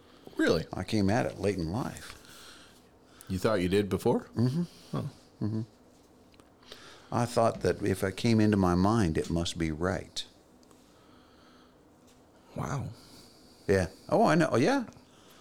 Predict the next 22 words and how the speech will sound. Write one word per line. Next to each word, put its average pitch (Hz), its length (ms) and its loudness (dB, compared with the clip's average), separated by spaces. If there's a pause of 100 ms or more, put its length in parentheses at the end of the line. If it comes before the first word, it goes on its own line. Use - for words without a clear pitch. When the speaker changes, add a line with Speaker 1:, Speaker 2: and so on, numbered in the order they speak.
(460)
Speaker 2:
Oh, - 200 -2
the - 160 -2
level 120 360 0
of - 60 -2
arrogance 78 560 -2
Speaker 1:
I, - 20 -6
Speaker 2:
is 73 140 -6
Speaker 1:
I, 98 40 -2
Speaker 2:
just - 320 -4
Speaker 1:
I 135 60 0
don't, 214 140 6
Speaker 2:
huge. - 260 -2 (100)
Speaker 1:
I, 101 140 -6 (380)
I, 104 80 -4 (200)
weird. 147 440 -2 (520)
Speaker 2:
What, 143 200 0
what 139 160 0
do 143 60 2
you 139 40 2
say 135 140 0
it's 127 120 -2
weird? 117 320 -2